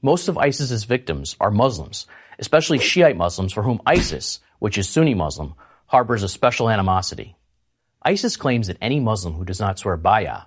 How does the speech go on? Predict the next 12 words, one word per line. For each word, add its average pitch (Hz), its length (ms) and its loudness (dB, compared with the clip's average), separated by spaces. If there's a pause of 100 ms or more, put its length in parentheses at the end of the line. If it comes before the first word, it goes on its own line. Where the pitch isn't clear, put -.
(220)
an 85 100 -6
oath 117 200 -2
of 117 80 -4
allegiance, 101 580 -4 (380)
to - 100 -4
Baghdadi 117 560 2
is 85 120 -8
an 85 140 -6
infidel 107 440 -2
or 85 100 -6
an 82 80 -4
apostate. - 580 0